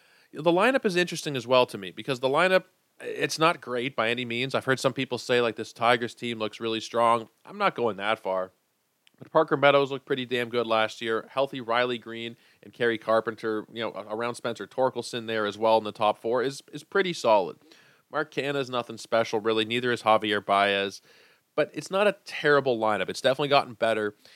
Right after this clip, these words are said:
And something I've mentioned a few times over the offseason, really over the last year, is that the ballpark is slightly more hitter-friendly than it used to be. It doesn't make a massive difference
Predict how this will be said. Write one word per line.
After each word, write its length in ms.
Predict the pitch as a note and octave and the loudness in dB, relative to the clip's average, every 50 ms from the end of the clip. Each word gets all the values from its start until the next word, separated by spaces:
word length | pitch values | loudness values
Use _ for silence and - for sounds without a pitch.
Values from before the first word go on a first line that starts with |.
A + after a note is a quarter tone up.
| _ _ - | _ _ -16
And 100 | A#2 A2+ | -12 -6
something 260 | - C#3+ D3 E3 D3+ | -4 -4 -2 2 2
I've 140 | D3 C3 A2 | 2 2 4
mentioned 320 | B2+ B2+ B2 - B2+ A#2 | 0 -2 -2 -4 -8 -8
a 40 | A2 | -8
few 180 | - A#2 A#2+ | -6 -8 -8
times 420 | A#2 - B2+ A#2 A#2 A2+ A2 G#2+ - | -6 -2 0 2 2 2 2 2 0
over 160 | G#2+ G#2 G#2 | -2 0 0
the 120 | G2 G2+ | 0 0
offseason, 460 | G2+ G2+ G#2 G#2 - - A#2 A2 B2+ C3 | 2 2 2 0 -2 -10 -12 -12 -10 -8
really 160 | E3 G3 F#3 | -4 -2 -2
over 100 | E3+ C3 | 0 0
the 60 | B2+ | 0
last 380 | A2 A2 G#2+ G#2+ G#2+ - - A2+ | 2 2 2 0 -2 -6 -10 -6
year, 260 | B2+ C3 B2 A2+ A#2+ | -4 -2 0 -2 -2
is 200 | - A#2 A#2 G#2+ | -2 -6 -4 0
that 240 | C3 B2+ A#2+ - _ _ _ | 0 0 0 0 _ _ _
the 80 | B2+ | 0
ballpark 440 | A#2+ C3 C3 D3 - - E3+ E3 - | 4 6 4 6 6 4 2 4 4
is 100 | D#3 - | 0 -2
slightly 560 | - - - B2+ B2 B2+ C3+ C#3 A2+ B2+ B2+ | -2 -6 -6 0 4 4 4 4 4 0 -4
more 220 | B2 A#2+ A#2 A#2+ A#2 | -4 0 0 0 0
hitter-friendly 580 | - A#2+ A2+ A2+ G#2+ - - A2 A2 A2 G#2+ | 0 -2 -2 -2 -4 0 -2 -2 -2 -2 -4
than 100 | G2+ G2+ | -6 -6
it 80 | G2+ F#2 | -6 -8
used 300 | F2+ G2+ G#2 G#2+ - - | -8 -10 -10 -10 -10 -12
to 60 | G2 | -18
be. 200 | - E2 - - _ _ | -18 -18 -20 -20 _ _
It 80 | D3+ E3 | -8 -4
doesn't 260 | G#3+ G3+ F3+ F#3 D3 | -4 -4 -4 -4 -6
make 180 | D#3+ D#3+ - | -6 -4 -2
a 60 | D3+ D3 | -4 -4
massive 580 | A#2+ G#2 G2+ G#2 G2+ A2 A#2 - - C3 A2 | -4 -6 -4 0 0 0 0 0 -4 -6 -6
difference 480 | - A#2 B2 - D#3 E3+ F#3+ F#3+ - | -4 -6 -6 -4 -6 -8 -8 -10 -14